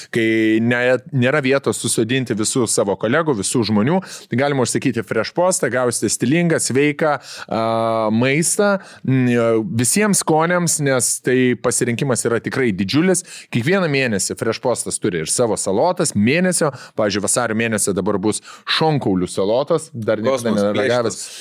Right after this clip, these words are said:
Speaker 1: Yra labai geras su jautiena ir kriaušėm, aš nežinau,
Speaker 2: Taip,
Speaker 1: ar dar
Speaker 2: su jautiena geriausias yra.
Speaker 1: Su makaronais ir lašišai yra labai geras,
Speaker 2: Taip,
Speaker 1: e,
Speaker 2: labai geras.
Speaker 1: salotos. Labai geri smučiai. Taip pat ten šarminio vandens galite gauti nemokamai. E, Fresh Postas visoj, visose srityse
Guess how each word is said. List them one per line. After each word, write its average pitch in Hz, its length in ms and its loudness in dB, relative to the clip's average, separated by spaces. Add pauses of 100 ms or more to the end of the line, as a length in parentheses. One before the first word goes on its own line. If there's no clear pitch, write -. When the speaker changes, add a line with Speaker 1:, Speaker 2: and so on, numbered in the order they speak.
(100)
Speaker 1:
Yra 120 220 2
labai 143 240 2
geras 139 340 0
su - 120 -2
jautiena 131 600 0
ir 113 240 0
kriaušėm, 123 600 -2
aš 101 120 -4
nežinau, 113 260 -2
Speaker 2:
Taip, 110 100 0
Speaker 1:
ar 110 120 0
dar 107 200 2
Speaker 2:
su 139 80 0
jautiena 135 420 0
geriausias 113 480 -2
yra. 131 300 0
Speaker 1:
Su 143 80 2
makaronais 139 760 0
ir 127 80 2
lašišai 127 640 0
yra 101 160 0
labai 98 260 -2
geras, 101 280 0
Speaker 2:
Taip, 104 200 0
Speaker 1:
e, 98 600 0
Speaker 2:
labai 95 240 0
geras. 117 120 0
Speaker 1:
salotos. 101 440 -2
Labai 117 240 0
geri 151 220 0
smučiai. 143 640 0
Taip - 140 -4
pat 131 160 0
ten 135 120 0
šarminio 143 540 -2
vandens 139 400 2
galite 117 380 0
gauti 104 340 -2
nemokamai. 101 540 0
E, 113 800 -2
Fresh 151 260 -2
Postas 185 540 2
visoj, 135 1080 4
visose 123 520 0
srityse 113 600 0